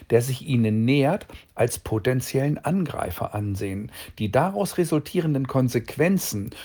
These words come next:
dürften jedem klar denkenden Menschen die Nackenhaare zu Berge steigen lassen. Und leider hört man wie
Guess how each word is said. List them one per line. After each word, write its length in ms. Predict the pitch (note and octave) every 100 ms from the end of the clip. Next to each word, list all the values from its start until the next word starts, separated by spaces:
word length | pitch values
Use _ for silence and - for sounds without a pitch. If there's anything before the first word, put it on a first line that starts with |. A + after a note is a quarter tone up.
| - A2+
dürften 340 | A2+ - A#2+
jedem 440 | A2 E3 G#3 G#3+
klar 320 | - C3 C3 D3+
denkenden 540 | C#3+ - C3+ A#2 A2+
Menschen 500 | A#2 D3+ - C#3 C3+ - - -
die 120 | G2+
Nackenhaare 760 | G2 C#3 - D3 B2 C3 C3+
zu 200 | C3 D3+
Berge 400 | B2 B2+ C3+ B2
steigen 420 | G2 - - - -
lassen. 140 | - - A2+ A#2 - - -
Und 160 | A2
leider 320 | A2 D#3 F#3 C3
hört 280 | F3 A3+
man 240 | D3+ B2+ C3+ - - -
wie 300 | C#3 D3